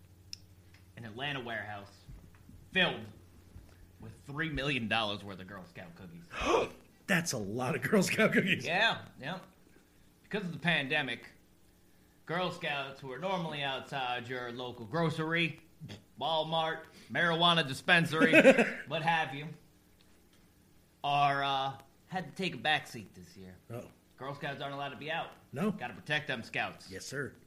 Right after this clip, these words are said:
Speaker 1: From things like hawks and sexual predators and stoners who wanna buy cookies.
Speaker 2: And priests.
Speaker 1: Priests.
Speaker 2: Oh, sorry, that's Boy Scouts. My fault.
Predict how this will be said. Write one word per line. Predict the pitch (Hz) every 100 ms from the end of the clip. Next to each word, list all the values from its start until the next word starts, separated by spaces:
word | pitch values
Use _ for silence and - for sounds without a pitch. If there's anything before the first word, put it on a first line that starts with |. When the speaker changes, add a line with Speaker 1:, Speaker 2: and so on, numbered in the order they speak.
| - -
Speaker 1:
From | 98 95 90 - - - _
things | - 120 113
like | 95 92
hawks | 156 147 - - - - - -
and | 101 87 - -
sexual | - 151 127 123 95
predators | 92 151 123 98 87 - - 277 - -
and | 107 101 98 92 90 - - -
stoners | 151 131 127
who | 131
wanna | 123 123
buy | 127 120
cookies. | 139 120 95 90
Speaker 2:
And | 95 -
priests. | 139 101 - - - - - -
Speaker 1:
Priests. | 127 131 - - - - - - -
Speaker 2:
Oh, | 147
sorry, | 139 127
that's | 123 117
Boy | 120 104
Scouts. | 98 85
My | 117
fault. | 107 90